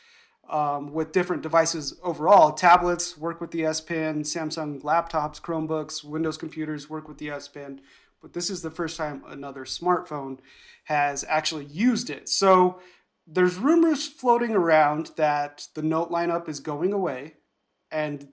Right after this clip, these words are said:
this transition is part of that ultimate goal. So I guess the biggest question I have coming out of the Samsung event, and something we should address before we get into more stuff, is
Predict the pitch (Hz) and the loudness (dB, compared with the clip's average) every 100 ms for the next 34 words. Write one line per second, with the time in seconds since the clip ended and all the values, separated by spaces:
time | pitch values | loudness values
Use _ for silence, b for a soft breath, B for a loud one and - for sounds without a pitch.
0 | _ 147 165 165 - 170 151 220 220 175 | _ -8 -4 -2 -2 -2 0 0 0 0
1 | 156 151 143 - _ 170 143 - - 202 | 0 -2 -6 -14 _ -10 -10 -4 4 6
2 | 175 131 131 127 135 - _ _ _ 175 | 4 -2 -4 -2 -2 -8 _ _ _ -4
3 | 160 156 139 - 165 180 127 120 b b | -2 -8 -10 -6 -2 -2 -4 -12 b b
4 | b - 185 185 214 160 202 226 202 - | b -2 2 4 2 4 2 2 -2 0
5 | 185 170 190 185 165 160 - 175 165 151 | 0 2 2 2 0 -2 -2 -2 -2 -2
6 | 143 139 175 156 151 156 151 160 156 151 | -4 -6 -4 -4 -2 -4 -2 -4 -4 -8
7 | b b b 156 156 147 185 170 160 160 | b b b -6 -6 -2 -2 -2 -4 -2
8 | 156 151 156 151 160 160 156 147 151 147 | -2 -2 -4 -4 -8 -6 -6 -4 -6 -6
9 | 156 151 143 - 220 202 160 - 165 156 | -6 -8 -6 -2 4 6 4 0 -8 -6
10 | 139 - | -6 -10